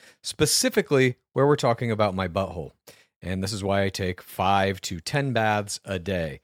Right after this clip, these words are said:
But now I found a better way to keep my butthole clean. It is called Tushy. With over one hundred thousand five-star reviews, see why millions of real pooping humans already love the Hello Tushy bidet.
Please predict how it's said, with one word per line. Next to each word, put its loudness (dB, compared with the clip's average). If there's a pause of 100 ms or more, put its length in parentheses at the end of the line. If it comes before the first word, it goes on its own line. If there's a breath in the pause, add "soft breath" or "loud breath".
(260)
But 0
now 2
I -2
found 4
a 4
better 2
way 2
to -2
keep -8
my -2
butthole -4
clean. -4 (100)
It 2
is 0
called 2 (180)
Tushy. -4 (760)
With 2
over 4
one 2
hundred 0
thousand 2
five-star 2
reviews, 0 (200)
see 0
why 4
millions 4
of -6
real 4
pooping 0
humans 0
already 2
love 4
the 2
Hello 2
Tushy -2
bidet. -2